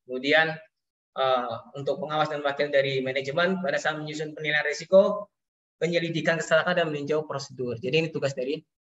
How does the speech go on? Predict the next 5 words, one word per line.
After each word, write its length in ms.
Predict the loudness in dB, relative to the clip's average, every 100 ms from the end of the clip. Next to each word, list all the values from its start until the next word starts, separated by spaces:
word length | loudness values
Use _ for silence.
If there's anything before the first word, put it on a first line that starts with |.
| _
pengawas 800 | -12 -6 0 0 0 -4 -8 -12 -14 _ _ 0
dan 180 | 0 0
wakil 480 | -4 -4 -4 -2 -2
dari 400 | -4 -4 -6 -8
manajemen. 560 | -8 -8 -6 -6 -6